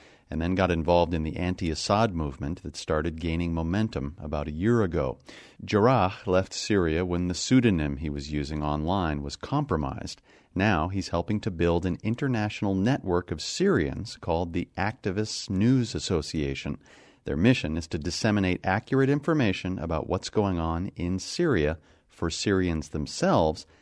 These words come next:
and for the international media. Several major news organizations have picked up stories from them.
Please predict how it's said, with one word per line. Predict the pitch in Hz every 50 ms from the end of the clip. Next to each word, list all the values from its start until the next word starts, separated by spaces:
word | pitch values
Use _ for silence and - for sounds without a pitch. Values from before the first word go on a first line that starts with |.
| _ _ _ _ _
and | 104 120 135 110 90 90 -
for | - 95
the | 92 95 -
international | 98 95 85 82 82 80 80 - - - 80
media. | 78 87 107 135 147 131 117 85 67 58 - _ _ - - _ _ _ _
Several | - - 87 80 76 87 82
major | 82 85 87 87 82 87 87
news | 85 95 107 113 117 113
organizations | 98 85 80 82 80 76 69 76 71 69 65 - 71 82 80
have | - - 73 -
picked | - 107 95 - _ -
up | 85 - -
stories | - - - 120 135 143 135 101 78 69
from | - - - 71 64 65
them. | 65 71 82